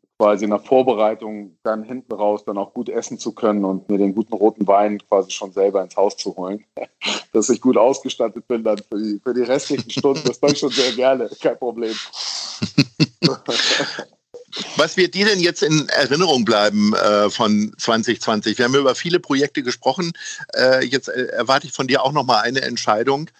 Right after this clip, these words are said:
Speaker 2: Äh, was bleibt für dich aus zwanzig zwanzig? Was war so dein schönster Moment, äh, als ihr die Zusage bekommen habt, die, äh,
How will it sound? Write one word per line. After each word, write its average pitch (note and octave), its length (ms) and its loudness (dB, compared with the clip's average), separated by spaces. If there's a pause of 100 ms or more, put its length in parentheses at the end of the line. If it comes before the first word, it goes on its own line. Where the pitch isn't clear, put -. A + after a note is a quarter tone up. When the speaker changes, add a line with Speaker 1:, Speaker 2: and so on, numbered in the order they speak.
(200)
Speaker 2:
Äh, A#2 400 2
was B2 380 -6 (100)
bleibt A#2 380 0
für - 100 -2
dich B2 340 -4
aus A2+ 180 -6
zwanzig A2+ 380 -4
zwanzig? G#2+ 380 -4
Was A#2 180 0
war B2+ 140 4
so B2+ 140 0
dein A#2 240 0
schönster C3+ 480 0
Moment, A#2+ 680 0 (400)
äh, A#2 300 2
als A2+ 320 -2
ihr B2+ 80 0
die A#2+ 120 -8
Zusage C3+ 480 0
bekommen B2+ 400 -2
habt, A#2+ 300 0
die, A2 300 0
äh, G#2+ 320 0